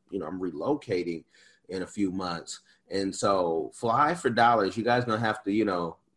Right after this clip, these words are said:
hit her up right now and say, "I wanna sign up for your, your, your, your email list so I can get that," because at, when you first said that, I'm like, "Uh-oh, that sounds like Spirit Airlines or something."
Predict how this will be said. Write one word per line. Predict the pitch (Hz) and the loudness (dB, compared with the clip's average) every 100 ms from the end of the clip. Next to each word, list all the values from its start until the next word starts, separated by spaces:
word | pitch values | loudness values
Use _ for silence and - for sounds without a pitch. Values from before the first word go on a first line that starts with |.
| _ | _
hit | - 139 | 4 6
her | 131 120 | 8 6
up | 110 | 4
right | 107 110 95 | 2 2 2
now | 120 117 | 0 0
and | 101 | -2
say, | - 107 98 - - _ - | -2 -2 -2 -4 -20 _ 4
"I | 180 | 6
wanna | 226 214 | 8 6
sign | - 190 208 | 6 6 8
up | 226 - - | 6 4 2
for | 165 | 8
your, | 160 156 | 10 10
your, | 131 156 135 | 10 10 10
your, | 135 139 | 10 8
your | 101 139 | 8 8
email | - 247 185 139 | 8 8 10 8
list | 139 127 123 | 8 8 4
so | 127 - | 0 0
I | 120 147 | 2 4
can | 131 120 | 4 6
get | 156 - | 4 2
that," | 101 92 - | -2 -2 -2
because | 101 98 107 95 92 - _ - _ - 82 - - | -2 0 0 2 -2 -6 _ -20 _ -20 -20 -10 -4
at, | 113 113 | 0 4
when | 123 | 2
you | |
first | 123 120 110 - | 6 6 6 4
said | 135 | 2
that, | 113 98 | 2 0
I'm | 101 | 0
like, | 95 87 | -2 0
"Uh-oh, | - - 90 | -2 -2 -6
that | 120 | -8
sounds | 95 90 | -6 -6
like | 78 65 | -8 -12
Spirit | - 107 107 98 | -8 0 2 2
Airlines | 92 117 95 85 82 82 | 0 -2 -2 -6 -8 -12
or | 80 | -18
something." | - 92 87 - | -12 -10 -12 -16